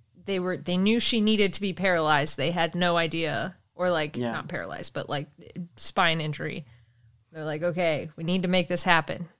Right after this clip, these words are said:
Speaker 1: How do we do this?" <laughs>
Speaker 2: How do we further the children's narrative by injuring this adult?
Speaker 1: And, like, I, I get, as, like, a horse person,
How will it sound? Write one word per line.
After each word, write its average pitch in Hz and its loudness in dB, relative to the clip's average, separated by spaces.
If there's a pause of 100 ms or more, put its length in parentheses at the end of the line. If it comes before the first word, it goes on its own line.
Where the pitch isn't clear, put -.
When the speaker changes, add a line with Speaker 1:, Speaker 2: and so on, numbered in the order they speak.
(420)
Speaker 1:
How 170 4
do 160 -2
we 151 -4
do 139 -8
this?" - -6 (960)
<laughs> - 0
Speaker 2:
How 180 2
do 165 0
we 147 2
further 175 0
the 151 -2
children's 147 -4
narrative 120 -2 (1040)
by 107 -6
injuring 127 -2
this 120 -4
adult? 107 -10 (800)
Speaker 1:
And, 277 -20
like, 320 -12 (920)
I, 294 -4 (800)
I 262 -4
get, 240 2 (720)
as, 247 2
like, 220 0
a 202 0
horse 180 0
person, 170 -4